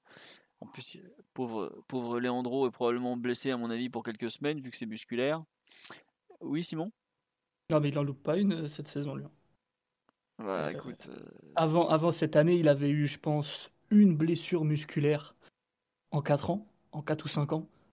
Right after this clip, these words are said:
Speaker 2: Euh, déjà un moment où Tourelle l'avait fait jouer vingt-quatre heures après être descendu de, de l'avion où il revenait de,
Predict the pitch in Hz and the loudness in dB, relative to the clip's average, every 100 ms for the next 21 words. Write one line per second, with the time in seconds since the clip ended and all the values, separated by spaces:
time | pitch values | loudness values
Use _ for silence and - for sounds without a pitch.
0 | _ - 160 147 156 147 151 147 147 151 | _ -14 -10 -2 2 4 4 6 4 4
1 | 156 143 135 143 151 147 139 143 143 - | 4 2 -2 2 4 4 2 0 -2 -2
2 | 139 147 151 143 147 147 - 147 143 - | -2 2 2 2 0 0 -2 -4 -2 -4
3 | 147 147 151 151 143 143 143 143 143 143 | -2 -2 -2 -2 -2 -2 -2 -2 0 0
4 | 143 156 147 147 147 151 151 135 | 2 2 2 0 0 0 0 -4